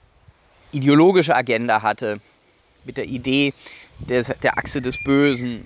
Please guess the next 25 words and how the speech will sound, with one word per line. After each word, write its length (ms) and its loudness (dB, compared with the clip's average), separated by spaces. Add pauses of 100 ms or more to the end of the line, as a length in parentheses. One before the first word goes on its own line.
mit 120 -12
der 100 -6
Idee, 420 -6
die 140 -10
Demokratie 840 -4
in 320 -6 (1300)
militärischen 640 0
Kreuzzügen 1000 -4 (500)
und 240 -8
Regime-Change 840 -2 (640)
in 120 -6
der 140 0
Welt 220 -2
zu 120 -2
verbreiten. 720 -4 (340)
Das 160 -10
ist 140 -12
ja 80 -2
bei 160 -2
Trump 360 -6 (220)
alles 260 -2
so 380 -6
nicht 200 -14
vorhan-, 400 -8
vorhanden. 640 -4